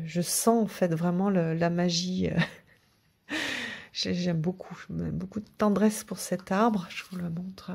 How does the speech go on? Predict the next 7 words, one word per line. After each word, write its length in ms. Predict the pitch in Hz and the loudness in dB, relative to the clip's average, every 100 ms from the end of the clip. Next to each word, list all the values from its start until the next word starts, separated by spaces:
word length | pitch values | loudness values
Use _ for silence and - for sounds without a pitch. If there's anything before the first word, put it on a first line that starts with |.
| 175 | -10
aussi 320 | - - 185 | -12 -16 -12
ici. 420 | 170 - - - _ _ _ _ _ _ _ _ _ _ _ _ _ _ _ _ _ _ _ _ _ _ _ _ _ _ _ _ - - | -12 -10 -12 -14 _ _ _ _ _ _ _ _ _ _ _ _ _ _ _ _ _ _ _ _ _ _ _ _ _ _ _ _ -20 -10
Et 80 | - | -4
c'est 180 | 185 220 | 2 4
vrai 320 | 214 240 254 | 6 8 6
que, 120 | 247 | 6
hum, 440 | 202 185 180 175 | 4 6 4 2